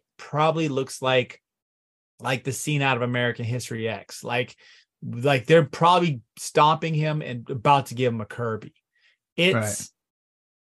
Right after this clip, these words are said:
Speaker 1: it's really bad, folks. So just, just to be, just to kinda give everyone the forewarning, this is a big, this is a big deal.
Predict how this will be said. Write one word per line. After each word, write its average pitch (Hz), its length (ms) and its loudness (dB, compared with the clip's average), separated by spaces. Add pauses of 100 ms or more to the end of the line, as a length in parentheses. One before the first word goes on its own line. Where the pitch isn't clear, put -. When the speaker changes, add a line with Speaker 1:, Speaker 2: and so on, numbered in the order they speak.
(120)
Speaker 1:
it's 190 260 4
really 175 300 8
bad, 120 360 -2
folks. 110 540 -14
So 147 420 4
just, 170 400 -2
just 175 260 0
to 156 80 -2
be, 143 120 -8
just 156 280 0
to 120 100 -6
kinda 143 260 0
give 131 140 2
everyone 135 280 2
the 120 80 -6
forewarning, 139 580 0 (1120)
this 170 220 0
is 151 140 2
a 135 80 8
big, 156 400 2
this 151 200 -4
is 147 60 0
a 135 60 0
big 135 240 2
deal. 131 400 0